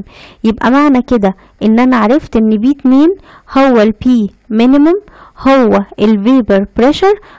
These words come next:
علشان اقدر احقق ان انا عندي ايه؟ ماكسيمم فوليومتريك فلو ريت. طيب انا عايزه اجيب بقى ال اتش دي بتساوي كام، وعايزه اجيب الماكسيمم فلو ريت دوت بيساوي كام.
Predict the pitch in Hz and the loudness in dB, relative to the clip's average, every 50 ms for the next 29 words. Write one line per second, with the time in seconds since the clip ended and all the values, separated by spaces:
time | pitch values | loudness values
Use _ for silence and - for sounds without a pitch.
0 | _ - - 254 262 254 - 285 285 277 - 302 320 - 240 254 233 - - - | _ -4 -2 0 0 0 0 0 0 0 0 -2 -2 0 0 -2 -2 -2 -2 -6
1 | 226 - 277 277 - 254 - - - 240 226 226 233 254 254 254 233 233 247 254 | -4 -2 -4 -4 -2 -4 -6 -6 -4 -4 -2 0 0 0 0 0 0 0 0 0
2 | 247 214 214 226 214 233 240 233 - - - - - - 233 247 285 285 - - | 0 0 -2 -2 -2 -2 -2 -4 -6 -12 -20 -20 -10 -6 -2 -2 -2 -2 -4 -6
3 | - 302 311 339 381 427 - - - - _ - 208 226 254 240 226 214 220 247 | -4 0 0 0 0 -2 -6 -12 -20 -16 _ -4 -2 0 0 2 0 0 0 -2
4 | 254 - 262 262 254 - - - 226 208 185 180 180 - - - - - _ _ | -2 -2 -2 -2 -4 -4 -2 0 0 0 0 -2 -4 -10 -18 -20 -20 -20 _ _
5 | _ _ _ _ _ _ _ _ _ _ _ _ _ _ _ _ _ - - - | _ _ _ _ _ _ _ _ _ _ _ _ _ _ _ _ _ -20 -20 -20
6 | - - - - - - - 220 202 185 - - - 302 330 349 339 349 359 359 | -20 -20 -20 -20 -10 -4 -2 0 0 0 -2 -2 -2 0 2 2 2 2 2 2
7 | 320 294 294 269 254 294 311 285 220 214 247 233 214 214 220 - 220 220 - 285 | 2 2 0 2 2 2 0 0 0 0 0 0 0 0 0 -2 -2 -2 -2 -2
8 | 294 - - - 220 220 254 247 254 240 - - 285 269 269 269 269 294 302 330 | -4 -2 -4 -4 -2 -2 -2 -2 -2 -2 -2 -2 0 0 0 0 0 0 0 0
9 | 381 427 - - - - - - - 220 233 269 320 339 320 285 285 254 240 294 | 0 -2 -6 -12 -20 -20 -16 -6 -2 -2 0 2 2 2 2 2 0 0 0 0
10 | 311 269 277 262 247 269 302 - - - 269 247 240 240 - - 233 214 220 220 | 0 2 2 2 2 0 0 -2 -4 -2 -2 0 0 -2 -2 -2 0 0 2 2
11 | 254 254 220 214 247 254 254 247 202 190 208 208 - - 247 233 226 208 - 208 | 0 0 0 0 0 2 2 0 0 -2 -4 -4 -2 -2 -2 -2 -2 -2 -2 -4
12 | 202 208 202 | -4 -4 -6